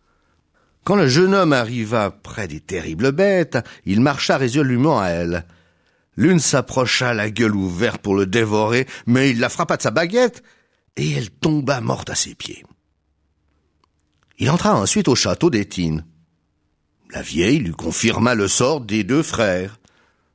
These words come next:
Bientôt arriva le monstre criant : «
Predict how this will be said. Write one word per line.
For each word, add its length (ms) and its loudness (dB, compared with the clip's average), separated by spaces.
Bientôt 720 0
arriva 440 -4
le 140 -8
monstre 420 -4
criant : « 520 -12